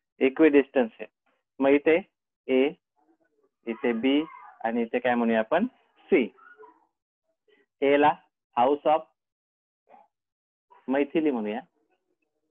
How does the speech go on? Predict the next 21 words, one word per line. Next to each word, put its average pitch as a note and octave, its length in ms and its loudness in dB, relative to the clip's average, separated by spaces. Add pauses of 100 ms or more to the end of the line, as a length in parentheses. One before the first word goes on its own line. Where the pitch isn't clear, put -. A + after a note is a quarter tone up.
(160)
हे B2 60 0
मैथिलीचा A#2 560 -2
house G#2 240 -2
आहे G2+ 100 -2
असं - 160 -20
समजूया G2+ 300 -4
आपण. A2+ 240 -4 (960)
B D3 200 6
ला C#3 140 4 (420)
house D#3+ 280 4
of C#3 120 6 (2000)
काय B2 120 4
म्हणूया? B2 360 2 (640)
शैला. A#2 340 2 (1900)
आणि A#2+ 300 -2
सी - 500 -2
ला C#3+ 120 0 (400)
house E3 280 0
of A2 120 0 (760)
काय A2 160 0
येईल? C#3+ 140 -4